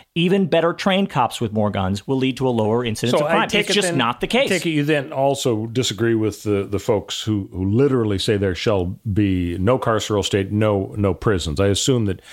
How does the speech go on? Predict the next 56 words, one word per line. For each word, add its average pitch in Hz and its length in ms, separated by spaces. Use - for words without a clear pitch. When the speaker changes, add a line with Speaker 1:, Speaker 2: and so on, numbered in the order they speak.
Speaker 2:
you 127 200
believe 104 400
that 95 140
if 92 80
somebody 98 500
is 95 320
caught 104 240
after 95 240
murdering 110 320
somebody 104 360
or 90 120
robbing 92 280
a 87 60
bank, 87 300
that 95 160
they 92 180
should 98 360
be 95 100
locked 90 320
up 80 60
Speaker 1:
There 180 120
Speaker 2:
for 165 60
a 160 40
Speaker 1:
are 156 180
Speaker 2:
time. 131 200
Speaker 1:
many, 160 320
many, 135 240
many, 104 220
many 98 220
countries 98 340
on 92 100
this 87 140
planet - 460
that 104 120
deal 104 200
with 98 140
murder 95 320
in 107 140
a 92 60
much 95 320
more 95 160
sane 92 360
and 92 140
rational 92 400
way. 92 260
Now, - 280
to - 120
speak - 300
about, 120 340
first 131 200
of 104 80
all, 92 160
it 143 120
is 127 120
a 123 40
complete 170 600